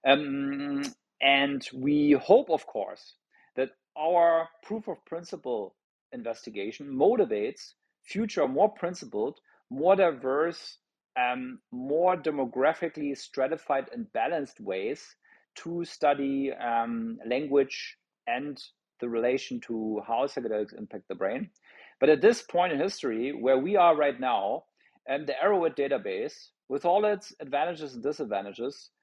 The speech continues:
was, from my perspective, the only opportunity to ask the question, what are the underlying principles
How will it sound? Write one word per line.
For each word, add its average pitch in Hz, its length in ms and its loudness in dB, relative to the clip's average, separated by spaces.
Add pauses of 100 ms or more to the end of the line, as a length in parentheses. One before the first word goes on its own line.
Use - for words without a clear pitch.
(120)
was, 143 180 -2
from 160 140 -2
my 156 140 6
perspective, 160 640 -4
the 135 220 -8
only 196 240 -2
opportunity 135 880 -4 (340)
to 151 200 -4 (160)
ask 160 380 2 (380)
the 131 140 -4
question, 131 800 0 (500)
what 156 300 4
are 190 120 4
the 170 120 0
underlying 156 540 2
principles 120 840 -8